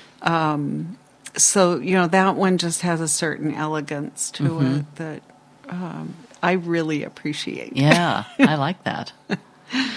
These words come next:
Speaker 1: Um, so it, as you're transitioning into fall, the usual suspects would be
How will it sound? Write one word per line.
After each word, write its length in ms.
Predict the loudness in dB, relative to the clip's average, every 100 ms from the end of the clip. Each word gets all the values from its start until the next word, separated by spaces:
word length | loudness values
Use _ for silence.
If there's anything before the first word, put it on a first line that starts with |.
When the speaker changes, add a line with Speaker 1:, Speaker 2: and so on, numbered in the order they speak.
| -10 -14 -16 -16 -18 -12 0
Speaker 1:
Um, 680 | 4 4 4 4 2 0 -4 -14 -20 _ -20 -20 -20 -20 -20 -20 -12 -2
so 340 | 4 8 8
it, 180 | 6 2 0
as 240 | 2 4
you're 120 | 2
transitioning 1040 | 0 2 2 4 2 2 2 2 4 2
into 300 | 0 -2 -4 -8
fall, 560 | -4 -2 -2 -4 -10 -14 _ -20 -20 -20 -20 -20 -20 -20 -20 -20 -20 _ -20 -20 -10 -10 0
the 140 | 4
usual 460 | 6 6 6 4 4
suspects 760 | 4 0 0 -2 -4 -4 -6
would 200 | -4 -2
be 400 | -2 -2 -2 -4